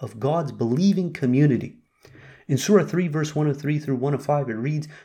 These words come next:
"You shall hold fast the rope of God, all of you, and do not be divided. Recall God's blessings upon you. You used to be enemies, and he reconciled your hearts. By his grace, you became brethren. You were at the brink of a pit of fire, and he saved you therefrom.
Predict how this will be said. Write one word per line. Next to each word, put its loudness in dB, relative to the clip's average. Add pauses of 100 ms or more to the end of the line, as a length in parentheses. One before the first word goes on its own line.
"You 0
shall -2
hold 4
fast -2
the 0
rope 4
of -2
God, 0
all 8
of 2
you, -8 (260)
and 0
do 2
not 0
be 0
divided. 0 (300)
Recall 2
God's 0
blessings 0
upon 2
you. -4 (280)
You 6
used 6
to -2
be -4
enemies, 2
and -2
he 0
reconciled 2
your 4
hearts. 2 (340)
By 4
his 4
grace, 2
you 0
became -2
brethren. 4 (320)
You 6
were 4
at -6
the 0
brink 0
of -2
a 0
pit 2
of -4
fire, 4
and 0
he 2
saved 2
you 2
therefrom. -2